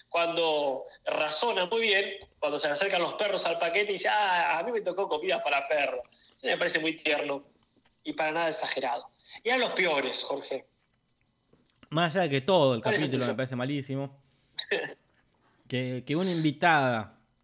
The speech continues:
Speaker 2: se presente a sí misma, "Hola, soy Dani Pa-", como me parece re trucho, como, más si es tan conocida supuestamente como, como dicen que es, ¿no?
Speaker 1: <laughs>
Speaker 2: Para nosotros los latinos
Speaker 1: Claro.
Speaker 2: está bien que se presente.
Speaker 1: Sí.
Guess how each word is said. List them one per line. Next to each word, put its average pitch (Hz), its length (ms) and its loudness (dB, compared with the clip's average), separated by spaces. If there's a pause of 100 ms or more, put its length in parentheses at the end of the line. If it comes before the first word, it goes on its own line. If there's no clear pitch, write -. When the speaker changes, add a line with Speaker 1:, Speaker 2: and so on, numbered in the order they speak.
Speaker 2:
se 123 180 0
presente 170 540 0
a 143 40 2
sí 147 140 -2
misma, 151 580 -2 (260)
"Hola, 151 400 2
soy 214 220 -2
Dani 202 260 -2
Pa-", - 180 0
como 131 260 0
me 123 80 0
parece 160 800 0 (540)
re 131 240 -2
trucho, 147 440 4
como, 104 420 -8
más 147 240 2
si 139 100 0
es 131 100 0
tan 147 180 0
conocida 131 400 0
supuestamente 120 640 -4
como, 101 320 -8 (640)
como 113 220 -2
dicen 120 260 -2
que 156 180 6
es, 117 100 2
¿no? 135 180 0 (260)
Speaker 1:
<laughs> - 260 -20
Speaker 2:
Para 113 220 0
nosotros 135 420 -2
los 113 140 -2
latinos 117 280 0
Speaker 1:
Claro. 131 160 2
Speaker 2:
está 120 100 2
bien 139 240 4
que 120 100 0
se 110 100 -4
presente. 120 520 -4 (1300)
Speaker 1:
Sí. - 340 -2